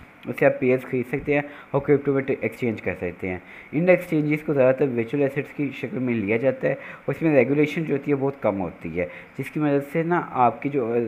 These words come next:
risky crypto assets हैं वो भी इसमें exchange हो रहे होते हैं। So, अ, like I have always say, research before, be aware, और फिर आप उन चीज़ों को आपस में trade आउट करते हैं। इस तरह हमारा आज का course जो है complete होता है।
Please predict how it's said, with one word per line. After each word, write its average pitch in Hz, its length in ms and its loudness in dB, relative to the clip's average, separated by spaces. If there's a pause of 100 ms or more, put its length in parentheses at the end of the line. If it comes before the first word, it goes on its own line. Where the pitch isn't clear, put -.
(280)
risky 123 340 0
crypto 147 360 0
assets 117 520 0
हैं 139 80 -6 (280)
वो 139 180 4
भी 143 140 2
इसमें 143 260 0
exchange 113 380 -2
हो 92 100 2
रहे 92 140 2
होते 90 180 -4
हैं। 101 140 -4
So, 131 100 -4 (280)
अ, 107 360 0 (420)
like 135 180 6
I 139 80 6
have 147 200 4
always 135 220 2
say, 143 320 0
research 131 320 4 (100)
before, 127 380 -2
be 123 200 2
aware, 117 260 0 (320)
और 127 60 0
फिर 139 200 4
आप 123 100 8
उन 123 160 -2
चीज़ों 110 320 -4
को 120 200 -6 (160)
आपस 95 360 -4
में 107 120 -2
trade 90 300 0
आउट 90 360 -6
करते - 280 -12
हैं। 80 160 -14 (1300)
इस 139 220 -6
तरह 156 180 6
हमारा 127 680 4
आज 110 280 4
का 123 260 2
course 107 420 -4 (160)
जो 104 100 0
है 101 80 2
complete 95 400 -6
होता 123 220 -2
है। 117 160 -4